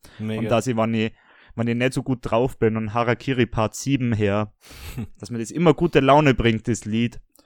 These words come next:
Speaker 2: Und das hat mich voll gefreut,
Speaker 1: Cool.
Speaker 2: so.
Speaker 1: Ja, kann ich mir gut vorstellen.
Speaker 2: Und, und dann so, und meine Mitbewohnerin, so, der hab ich davor erzählt, am Tag davor oder so erzählt gehabt, so, hey, das König der Alpen jetzt auf Spotify ist seit einem Zeitl.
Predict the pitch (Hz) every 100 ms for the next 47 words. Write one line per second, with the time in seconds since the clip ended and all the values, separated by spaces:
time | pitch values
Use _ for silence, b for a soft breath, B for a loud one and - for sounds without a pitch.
0 | b 110 147 156 139 139 123 - 104 113
1 | 131 131 104 104 - - 117 123 120 120
2 | 120 113 113 113 117 113 120 - _ _
3 | _ _ _ _ _ _ _ _ - 127
4 | 131 127 131 131 - 123 120 - _ -
5 | 135 123 131 165 - 110 101 107 104 104
6 | 101 104 107 _ - 104 98 113 123 131
7 | 127 - _ _ - 120 147 143 156 -
8 | 139 143 _ _ - 107 104 117 - 123
9 | - 107 113 113 101 - 101 - 98 -
10 | 120 123 110 - 131 127 - 101 101 110
11 | 107 113 107 - 113 - 110 110 101 95
12 | - 98 95 - 92 95 95